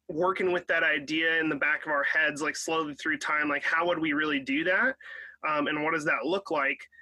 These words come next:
For me, you know, kind of a, basically a big change because, like, I was a mechanical engineer, which is a very, I would say a pretty hands-on role. Even if you're in, like, the pure R and D design side, like, you're still having to, like,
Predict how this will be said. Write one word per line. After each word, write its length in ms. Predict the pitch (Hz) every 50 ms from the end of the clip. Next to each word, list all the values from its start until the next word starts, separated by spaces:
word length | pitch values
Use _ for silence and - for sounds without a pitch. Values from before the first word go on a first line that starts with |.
| - - -
For 160 | - 180 175
me, 560 | 170 170 196 220 226 208 196 185 180 175 175 - _ _ _ _ _
you 120 | 185 185
know, 120 | 185 160 151
kind 200 | - 170 185 185
of 100 | 185 160
a, 100 | 165 151 - - _ - - _ -
basically 460 | 180 185 185 - 196 185 - 175 160
a 40 | 151
big 220 | 160 160 151 143
change 340 | - - 220 233 214 185 143
because, 680 | 156 151 - - 156 151 147 143 143 143 139 135 - - -
like, 200 | 175 156 143 - 143 165
I 60 | 185
was 140 | 180 170 170
a 40 | 165
mechanical 480 | 156 151 - 185 180 170 160 - 165
engineer, 380 | 156 156 151 160 160 170 165 160
which 160 | 156 151 160
is 100 | 156 151
a 80 | 156 147
very, 580 | 139 151 156 165 175 165 160 160 156 151 143 - - - - - - - - - -
I 80 | 190
would 140 | 233 254 233
say 140 | - 226 214
a 60 | 202
pretty 260 | 202 - 202 190 180
hands-on 520 | 156 170 180 175 170 156 156 156 147 147 143
role. 300 | 143 143 135 - - - _ _ _ _ -
Even 260 | 180 185 185 196 196
if 160 | 190 185 -
you're 180 | 196 185 180 175
in, 120 | 175 170
like, 220 | 170 165 151 -
the 80 | - 156
pure 360 | - - - 175 170 170 170 -
R 160 | 170 170 165 170
and 140 | 170 165
D 140 | 160 170 170
design 460 | 160 156 151 131 143 131 147 165 180
side, 380 | 185 - 220 202 208 220 220 202
like, 240 | 180 156 151 143 -
you're 80 | 170
still 300 | 160 - - - 180 185
having 340 | 180 175 175 170 165 170 165 151
to, 120 | - 165
like, 260 | 160 156 147 139 -